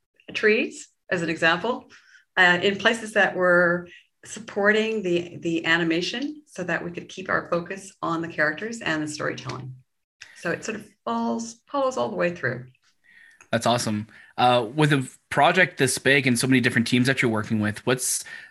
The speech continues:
Speaker 2: I guess, the biggest challenges that you face with? And obviously, I don't know if you guys were working during the pandemic on this film as well too, but what was it like, you know, bringing everything together and having to communicate with all these different teams?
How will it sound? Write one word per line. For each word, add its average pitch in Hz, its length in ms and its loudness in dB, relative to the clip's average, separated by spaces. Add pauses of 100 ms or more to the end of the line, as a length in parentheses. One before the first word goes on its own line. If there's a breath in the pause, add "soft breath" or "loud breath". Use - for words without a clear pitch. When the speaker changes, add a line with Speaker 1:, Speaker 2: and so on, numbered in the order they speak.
Speaker 2:
I 139 40 0
guess, 156 120 2
the 175 60 2
biggest 143 320 2
challenges 127 420 2
that 113 180 2
you 117 80 2
face 113 300 0
with? 117 160 2
And 113 80 4
obviously, 113 380 2 (300 loud breath)
I 139 100 4
don't 147 160 6
know 143 100 6
if 139 160 -2
you 143 100 2
guys 127 200 4
were 123 80 0
working 120 340 0
during 117 180 6
the 113 60 0
pandemic 113 500 2
on 117 100 4
this 113 140 0
film 110 200 2
as 110 120 -2
well 107 140 -2
too, 151 320 4
but 110 240 0 (320 loud breath)
what 143 160 4
was 156 140 2
it 147 80 0
like, 131 420 0
you 120 420 -2
know, 117 120 4 (140)
bringing 120 520 4
everything 123 340 2
together 117 320 2
and 113 80 4
having 113 220 2
to - 60 -10
communicate 113 480 2
with 107 120 -2
all 107 160 0
these 107 200 -2
different 104 260 -2
teams? 107 560 -2